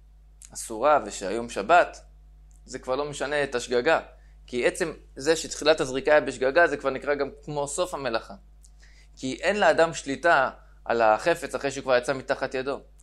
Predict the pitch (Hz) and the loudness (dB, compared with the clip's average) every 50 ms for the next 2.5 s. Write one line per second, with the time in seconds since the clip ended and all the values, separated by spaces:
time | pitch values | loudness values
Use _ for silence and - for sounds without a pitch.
0 | - - 202 226 240 254 254 226 - 302 302 277 247 254 240 240 226 - 214 202 | 0 2 2 4 4 2 2 2 4 4 4 6 4 2 0 0 -2 -4 -4 -4
1 | - - 190 175 151 165 151 - 226 - - 147 101 107 101 131 143 143 131 156 | -4 -4 -4 -4 -4 -4 -2 0 0 0 -2 -6 -12 -8 -4 -2 -2 -2 0 0
2 | 156 151 156 151 151 151 151 - - 196 | 0 2 2 0 0 -2 -2 -2 0 -2